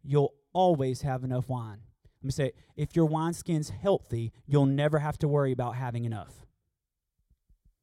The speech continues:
So you don't have to turn there. Let me go to Mark two real quick and just read this just as a little reminder, okay? <clears throat> And then I'll go to First Kings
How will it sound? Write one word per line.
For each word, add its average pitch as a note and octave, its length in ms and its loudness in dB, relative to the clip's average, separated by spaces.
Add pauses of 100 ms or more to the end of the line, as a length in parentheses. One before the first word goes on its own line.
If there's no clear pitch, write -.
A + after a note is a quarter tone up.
(1500)
So C#3+ 380 2
you E3 120 4
don't F#3 100 4
have D3+ 100 0
to C3 60 -12
turn C3+ 160 -2
there. A2 140 -6
Let D3 100 -2
me E3+ 60 0
go F#3+ 80 4
to F3+ 80 4
Mark B2+ 320 -2
two A#2 240 -4
real A2+ 140 -6
quick A2+ 260 -16 (680)
and C3 80 0
just B2 140 2
read A#2+ 300 0
this G#2 180 -6
just B2 220 -4
as A#2 140 -2
a A#2 40 -4
little A#2+ 240 2
reminder, A2+ 560 -2 (160)
okay? A#2 240 -2 (1160)
<clears throat> - 0 - (440)
And B2+ 140 0
then B2 100 2
I'll A#2+ 120 0
go A#2 80 4
to A2 80 0
First A2+ 260 -4
Kings G#2+ 420 -10